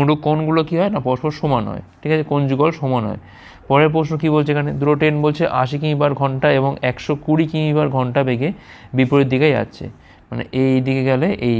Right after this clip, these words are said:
দিকে। এই ট্রেনের দৈর্ঘ্য কত না, তিনশো মিটার। একে অপরকে অতিক্রম করতে সময় লাগছে কত না, বারো সেকেন্ড। তাহলে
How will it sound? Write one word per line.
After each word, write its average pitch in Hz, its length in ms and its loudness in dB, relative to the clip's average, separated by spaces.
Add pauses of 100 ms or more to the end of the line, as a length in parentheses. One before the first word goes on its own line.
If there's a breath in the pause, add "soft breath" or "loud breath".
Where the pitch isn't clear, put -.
(120)
দিকে। 110 200 -6 (720 loud breath)
এই 151 100 6
ট্রেনের 156 240 0
দৈর্ঘ্য 156 200 2
কত 156 140 2
না, 160 120 -2
তিনশো 156 280 0
মিটার। 107 240 -2 (240)
একে 127 200 -4
অপরকে 147 300 0
অতিক্রম 143 300 0
করতে 151 140 4 (120)
সময় 139 200 0
লাগছে 139 220 2
কত 139 160 0
না, 156 60 0 (120)
বারো 113 160 4 (100)
সেকেন্ড। 113 240 -2
তাহলে 127 160 -2